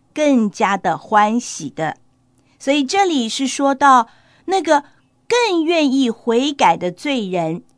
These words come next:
是天父上帝欢喜快乐，听见他悔改的声音，所以耶稣才会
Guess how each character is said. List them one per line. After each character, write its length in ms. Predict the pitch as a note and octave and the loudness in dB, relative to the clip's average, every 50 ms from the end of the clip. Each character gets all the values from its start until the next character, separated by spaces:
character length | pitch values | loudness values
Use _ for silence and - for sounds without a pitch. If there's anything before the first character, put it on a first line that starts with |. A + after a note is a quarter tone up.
| _ _ _ _ - | _ _ _ _ -10
是 400 | - - - B3+ B3 A3 - - _ _ _ _ _ | -6 -4 0 2 0 0 0 -4 _ _ _ _ _
天 320 | - - C4+ C4+ C4+ C4 | -6 -4 -2 0 -2 -2
父 200 | C4 - C4+ C4 | -2 -4 -4 -4
上 340 | B3+ - D4+ C4+ B3 A#3 A3 | -2 2 2 2 2 2 -2
帝 340 | - A#3+ A#3 G#3 E3+ - _ _ _ _ _ | -4 -6 -6 -6 -6 -8 _ _ _ _ _
欢 480 | _ - - D#4 E4+ F#4+ G4+ G#4+ G#4+ G#4+ | _ -4 -2 0 2 2 0 -2 -4 -12
喜 360 | - - - B3 G3+ F3 E3 | -14 -14 -12 -10 -8 -8 -8
快 320 | - - - C#4 B3+ A3 G3+ | -10 -6 0 2 2 2 2
乐， 320 | G#3+ A3+ A3 G3 - - _ _ _ _ _ _ _ _ _ _ _ - | 2 2 2 2 0 0 _ _ _ _ _ _ _ _ _ _ _ -12
听 240 | - - C4 B3+ C4 | -4 0 2 2 2
见 340 | B3+ C#4 B3 A3+ G3 - - _ _ | 2 2 0 -2 -2 -4 -6 _ _
他 280 | - - - G3 G3 G3 | -18 -12 -8 -6 -6 -6
悔 340 | - - G3 E3+ F3 F3 F3 | -6 -8 -8 -8 -6 -6 -8
改 220 | F3 G3 E3 - | -8 -8 -10 -10
的 100 | - - | -10 -12
声 360 | D3 - - G3 F#3 F3+ F#3 | -12 -10 -8 -6 -6 -6 -6
音， 260 | F#3 F#3+ F#3+ F#3+ G3 - _ _ _ _ _ _ _ _ _ _ _ _ _ _ | -6 -6 -6 -8 -8 -10 _ _ _ _ _ _ _ _ _ _ _ _ _ _
所 180 | - A#3 A#3+ | -2 0 0
以 380 | A#3+ B3 B3 A#3+ A3+ G3+ - _ _ _ _ | 0 0 0 -2 -4 -6 -8 _ _ _ _
耶 180 | - C4+ E4 F4 | -4 -2 -2 -2
稣 240 | E4 E4 E4+ F4 F4 | -2 -4 -4 -6 -6
才 340 | - - - C#4 B3+ B3+ C4+ | -6 -8 -4 -2 -2 -2 -2
会 420 | C4+ - F4 F4 D#4+ D4 C4+ B3+ | -2 -4 -4 -4 -2 -2 -4 -6